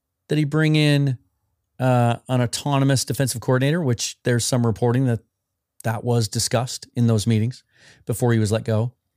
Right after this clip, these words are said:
Uh, wasn't sure if he wanted to coach again, but now he is, uh, reportedly being targeted by the Eagles and, and,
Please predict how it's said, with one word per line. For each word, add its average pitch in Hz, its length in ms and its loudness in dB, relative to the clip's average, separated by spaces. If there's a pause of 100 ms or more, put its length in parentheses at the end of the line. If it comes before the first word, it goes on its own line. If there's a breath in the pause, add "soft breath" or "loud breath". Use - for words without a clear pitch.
(520)
Uh, 131 200 2
wasn't 143 240 0
sure 151 160 0
if 127 60 -2
he 151 60 0
wanted 139 220 2
to - 40 -2
coach 147 200 0
again, 135 180 2
but 120 160 -2
now 131 280 0
he 131 520 0
is, 120 240 0 (540 soft breath)
uh, 123 180 0
reportedly 127 800 0
being 120 280 2
targeted 117 520 0
by 110 480 0
the 131 200 -2
Eagles 147 340 0
and, 113 260 0
and, 113 260 0